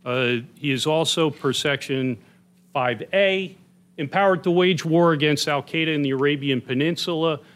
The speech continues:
Al-Shabaab in Somalia, uh, Al-Qaeda in Syria, including the Al-Nusra Front,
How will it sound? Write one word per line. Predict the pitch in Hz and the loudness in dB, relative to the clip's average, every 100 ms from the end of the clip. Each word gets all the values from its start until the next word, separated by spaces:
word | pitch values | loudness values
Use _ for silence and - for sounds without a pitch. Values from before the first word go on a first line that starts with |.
| _ - | _ -4
Al-Shabaab | 123 123 123 131 127 | -4 -4 -4 -2 0
in | 120 | -2
Somalia, | - 131 151 160 156 156 156 - | -4 -2 0 2 0 0 -4 -8
uh, | 123 117 135 | -8 -6 -4
Al-Qaeda | 120 117 143 139 | -6 -4 -2 0
in | 120 | 0
Syria, | 110 - 180 175 170 156 | -4 -4 -4 -2 0 -2
including | 120 - 127 123 | -4 -6 -4 -2
the | 117 | -2
Al-Nusra | 120 120 123 123 - 113 | -2 -2 -2 -4 -6 -12
Front, | - 165 165 | -8 -2 -2